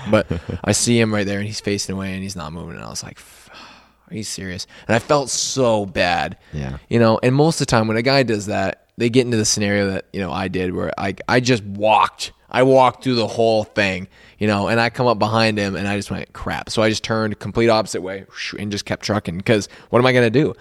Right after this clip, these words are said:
Speaker 2: Yeah.
Speaker 1: I can't unwalk through his spot.
Speaker 2: Nope.
Speaker 1: And just because I went through doesn't mean the spot's ruined either.
Speaker 2: No, no.
Speaker 1: Right? Deer walk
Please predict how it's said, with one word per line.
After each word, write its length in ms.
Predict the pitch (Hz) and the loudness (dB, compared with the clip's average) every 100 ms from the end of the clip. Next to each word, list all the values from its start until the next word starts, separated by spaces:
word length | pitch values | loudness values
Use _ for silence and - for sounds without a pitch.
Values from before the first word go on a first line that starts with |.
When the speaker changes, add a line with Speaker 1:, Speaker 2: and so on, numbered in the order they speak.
| - | -4
Speaker 2:
Yeah. 120 | 87 | -2
Speaker 1:
I 60 | - | 2
can't 200 | 143 - | 2 4
unwalk 640 | 110 120 117 110 107 107 - | 4 4 4 4 4 2 0
through 180 | 113 101 | 2 4
his 180 | 107 | 2
spot. 520 | - - 110 104 107 - - | 2 0 4 4 2 -4 -2
Speaker 2:
Nope. 220 | 87 87 | 0 0
Speaker 1:
And 260 | - 147 131 | 4 4 6
just 240 | 110 117 - | 6 4 4
because 380 | 120 135 127 - | 2 6 6 6
I 140 | 101 | 2
went 280 | 107 120 131 | 4 2 2
through 300 | 147 120 113 - - - | 4 4 4 0 -18 0
doesn't 320 | 98 101 117 | 4 4 2
mean 160 | 113 117 | 0 2
the 80 | 113 | 0
spot's 400 | - 101 98 - | 2 2 2 2
ruined 400 | 120 123 104 98 | 4 6 4 0
either. 380 | 131 143 85 - - | 2 2 2 -8 -4
Speaker 2:
No, 200 | 90 92 | 2 4
no. 260 | 92 85 73 _ - | 2 0 -6 _ 0
Speaker 1:
Right? 280 | 107 98 | 0 0
Deer 260 | 98 120 139 | 2 6 6
walk 460 | 113 117 123 - | 6 4 2 -2